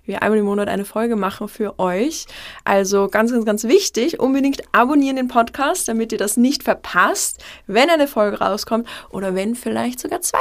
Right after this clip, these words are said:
Folgen einmal im Monat rauskommen, dass ihr ja, ja,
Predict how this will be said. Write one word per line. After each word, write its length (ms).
Folgen 460
einmal 220
im 100
Monat 460
rauskommen, 880
dass 260
ihr 220
ja, 240
ja, 160